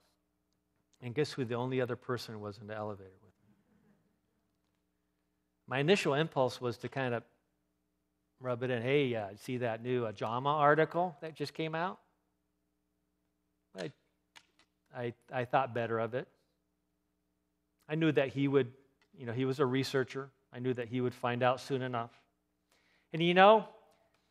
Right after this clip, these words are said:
uh, within a month's time, we co-, we were collaborating on diabetes research throughout the Pacific.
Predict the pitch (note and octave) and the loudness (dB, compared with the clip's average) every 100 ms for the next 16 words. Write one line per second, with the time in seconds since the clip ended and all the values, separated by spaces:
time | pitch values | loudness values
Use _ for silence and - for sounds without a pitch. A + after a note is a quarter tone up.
0 | _ - C#3+ C#3+ C#3+ C#3+ D#3+ F#3+ F#3+ F#3 | _ 6 8 8 8 6 4 6 4 4
1 | D3+ D#3 F#3 F#3+ - F3+ F3+ G3 G#3 - | 4 6 4 2 0 4 4 2 -6 -14
2 | _ _ D3 C#3+ - D3 E3 D3 C3+ B2+ | _ _ -6 -4 -2 -4 0 -2 -2 -4
3 | D3 C#3 D#3 F3 D#3 A2+ G2+ F2+ - _ | -4 2 2 2 0 -4 -6 -10 -20 _
4 | _ _ _ _ _ _ _ _ - A#2 | _ _ _ _ _ _ _ _ -14 -4
5 | B2+ B2 B2 B2+ A#2+ A2+ B2+ A#2+ A#2 G2+ | 0 0 0 -4 -4 -4 -4 -4 -8 -10
6 | _ _ _ _ _ _ _ _ _ _ | _ _ _ _ _ _ _ _ _ _
7 | _ _ _ _ _ _ _ _ _ _ | _ _ _ _ _ _ _ _ _ _
8 | _ _ _ _ _ _ _ _ _ _ | _ _ _ _ _ _ _ _ _ _
9 | B2+ B2 A#2 G#2+ G2+ - A2+ - | -2 0 0 -6 -14 -10 -10 -10